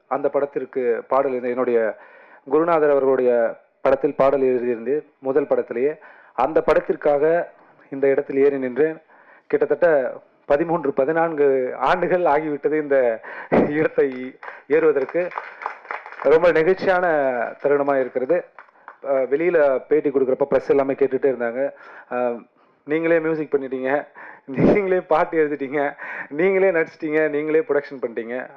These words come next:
அப்படின்னு சொன்னாங்க. தப்பா நினைச்சுக்க வேணாம். அஹ், படம் பண்றதுக்கு காசு இல்ல, பல ப்ரொடியூசர்கிட்ட தேடிட்டோம். கிட்டத்தட்ட ஒரு நூறு, நூத்தி ஐம்பது ப்ரொடியூசர்கிட்ட இருக்கிற எல்லா பெரிய ப்ரொடக்ஷன்ட்டையும் கதை சொல்லிட்டோம். யாரும் வந்து,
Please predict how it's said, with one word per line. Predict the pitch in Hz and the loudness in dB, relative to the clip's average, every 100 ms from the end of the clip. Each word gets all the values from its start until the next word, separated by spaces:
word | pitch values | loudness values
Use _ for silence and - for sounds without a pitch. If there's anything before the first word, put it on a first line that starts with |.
| 117 | -10
அப்படின்னு | 117 120 113 110 104 | -8 -10 -12 -16 -10
சொன்னாங்க. | 110 107 104 139 - _ _ _ _ _ _ _ _ | -4 -4 -4 -8 -12 _ _ _ _ _ _ _ _
தப்பா | 113 - 165 | -8 -2 0
நினைச்சுக்க | 143 139 - 131 | 0 -4 -4 -4
வேணாம். | 120 127 147 - - - - - | -2 -2 -4 -14 -20 -20 -20 -12
அஹ், | 107 107 - _ _ _ _ _ | -6 -6 -6 _ _ _ _ _
படம் | - 143 226 196 | 4 4 4 2
பண்றதுக்கு | 165 160 175 175 | 0 -2 -4 -4
காசு | 147 170 196 175 | -2 -2 0 0
இல்ல, | 143 185 190 - - - | 2 0 -2 -8 -20 -6
பல | - 143 208 | 0 4 6
ப்ரொடியூசர்கிட்ட | 208 196 220 196 170 165 | 4 2 2 2 0 0
தேடிட்டோம். | 156 147 143 185 185 - - - | 0 0 0 0 -2 -8 -20 -10
கிட்டத்தட்ட | - 151 151 180 | -4 0 0 2
ஒரு | 196 151 | 2 2
நூறு, | 180 240 233 | 2 4 4
நூத்தி | 175 220 233 | 2 0 0
ஐம்பது | 220 202 175 | 0 0 -2
ப்ரொடியூசர்கிட்ட | 165 196 180 156 160 | -2 -2 -2 0 0
இருக்கிற | 151 180 180 | 0 -2 0
எல்லா | 143 156 208 214 190 | 0 2 2 4 2
பெரிய | - 160 196 | 2 2 2
ப்ரொடக்ஷன்ட்டையும் | - 240 151 139 147 165 135 120 | 2 0 0 -4 -2 0 -2 -4
கதை | - 131 139 | -2 -2 -2
சொல்லிட்டோம். | 127 117 147 143 - - - | -4 -2 -4 -6 -20 -20 -10
யாரும் | 123 131 156 147 | 0 2 4 2
வந்து, | 135 139 | 2 2